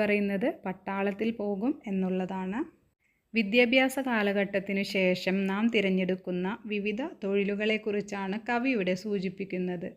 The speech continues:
എന്തെല്ലാം തൊഴിലുകളെക്കുറിച്ചാണ് ഈ വരികളിൽ പറയുന്നത്? ഏതെല്ലാമാണ്? കൃഷി, കച്ചവടം, അധ്യാപനം, സൈനിക സേവനം. കായികമായ തൊഴിൽ മാത്രമാണോ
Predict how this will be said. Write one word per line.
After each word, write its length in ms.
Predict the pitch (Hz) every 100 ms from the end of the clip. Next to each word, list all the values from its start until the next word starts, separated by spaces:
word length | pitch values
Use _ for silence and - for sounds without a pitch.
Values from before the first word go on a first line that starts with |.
| _ _ _ _ _ 202
എന്തെല്ലാം 480 | 196 202 214 220 247
തൊഴിലുകളെക്കുറിച്ചാണ് 1120 | 233 202 202 196 196 196 196 190 208 190 185 233 - 269 208
ഈ 40 | 214
വരികളിൽ 460 | 208 190 190 190 247 240
പറയുന്നത്? 520 | 202 185 180 175 185 - -
ഏതെല്ലാമാണ്? 640 | 202 208 208 202 196 190 196 - _ _ _ _
കൃഷി, 420 | 185 196 - 196 262 - _ 190
കച്ചവടം, 640 | 185 - 202 196 190 240 302 - 196
അധ്യാപനം, 720 | 175 202 202 202 196 202 285 - -
സൈനിക 380 | 269 240 196 185 185
സേവനം. 400 | - 175 175 - - _ _ _ _ _ _ _ -
കായികമായ 760 | 247 254 277 285 294 226 190
തൊഴിൽ 340 | 190 196 185 202 196
മാത്രമാണോ 580 | 180 175 196 190 180